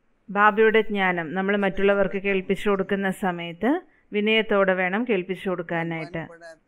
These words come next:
ഭഗവാനാണ് നമ്മെ പഠിപ്പിക്കുന്നത്. ഈ ലഹരി തീർച്ചയായിട്ടും നമ്മളിൽ ആവശ്യമാണ്.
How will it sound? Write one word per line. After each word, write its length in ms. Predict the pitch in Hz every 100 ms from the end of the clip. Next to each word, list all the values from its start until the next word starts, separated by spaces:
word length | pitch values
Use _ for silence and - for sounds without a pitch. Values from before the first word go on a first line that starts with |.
| 165 170 _ 180
ഭഗവാനാണ് 680 | 196 190 196 208 202 190
നമ്മെ 300 | 190 185 190
പഠിപ്പിക്കുന്നത്. 1000 | 185 180 175 185 175 175 175 170 180 175 - _ _ _ 196
ഈ 120 | 208
ലഹരി 500 | 196 180 185 196 196
തീർച്ചയായിട്ടും 580 | 196 180 - 208 190 190
നമ്മളിൽ 400 | 185 180 185 180
ആവശ്യമാണ്. 800 | 175 175 165 - 170 165 160 175